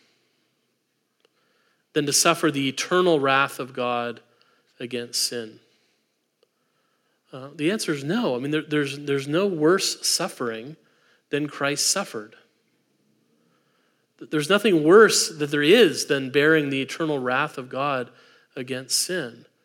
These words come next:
The Cans are saying it, it's of infinite value, not just because of the value of the one who laid down his life, but the extent of what he suffered.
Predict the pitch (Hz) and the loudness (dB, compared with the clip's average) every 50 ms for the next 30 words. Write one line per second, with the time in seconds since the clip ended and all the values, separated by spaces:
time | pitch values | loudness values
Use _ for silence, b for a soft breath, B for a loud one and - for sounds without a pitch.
0 | _ _ _ _ _ _ _ _ _ _ _ _ _ _ _ _ _ - 147 - | _ _ _ _ _ _ _ _ _ _ _ _ _ _ _ _ _ -12 -6 -4
1 | 175 185 185 180 165 - 185 175 170 170 - 170 175 185 196 202 214 208 208 - | -4 -2 -2 -2 -2 0 2 2 2 2 2 2 2 2 4 4 2 2 2 2
2 | 196 165 180 226 247 233 - 214 180 151 131 147 156 185 208 196 165 156 165 185 | 0 2 2 2 2 0 0 -2 -2 -2 0 0 2 2 4 4 4 4 2 2
3 | 190 - 214 - - - 180 - 180 165 170 151 147 131 131 147 147 175 196 190 | 0 -2 -6 -8 -8 -6 -6 -4 -4 -2 -2 -2 -2 -2 0 0 2 2 4 4
4 | 175 160 151 147 131 135 160 165 170 160 143 139 135 151 160 151 147 139 135 131 | 4 2 2 0 -2 0 0 0 0 0 0 0 0 0 0 0 -2 -4 -4 -6
5 | 123 123 139 151 185 190 165 - - - - - - - - 151 143 143 139 - | -8 -6 -4 -2 -2 -2 -2 -4 -6 -14 -20 -20 -8 -4 -2 0 0 0 0 0
6 | - - - 175 180 208 202 220 190 170 156 139 156 165 - - - 196 208 220 | 0 0 2 0 0 2 2 0 0 2 0 -2 0 0 -2 0 0 -2 -2 -4
7 | - - 233 156 113 110 117 | -4 -6 -6 -6 -6 -6 -12